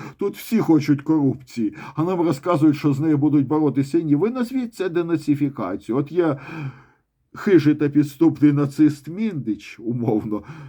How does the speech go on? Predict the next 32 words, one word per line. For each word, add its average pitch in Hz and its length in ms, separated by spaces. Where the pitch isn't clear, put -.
Є 202 260
Міндич, 139 520
нема 180 340
Міндича. 135 720
Розумієте, 143 540
це 214 220
ж 143 160
образ, 120 520
це 170 100
от 165 260
втілення, 185 540
все, 202 260
все 175 260
о-, 180 280
цілком 180 480
орвелівський 156 800
образ. 113 520
От - 260
є 202 220
Міндич, 123 560
зробіть 226 400
його 202 160
не 196 100
корупціонером, 160 800
зробіть 190 380
його 151 220
нацистом. 101 720
В - 180
першу 131 300
чергу, 127 320
і 165 60
проявіть, 226 460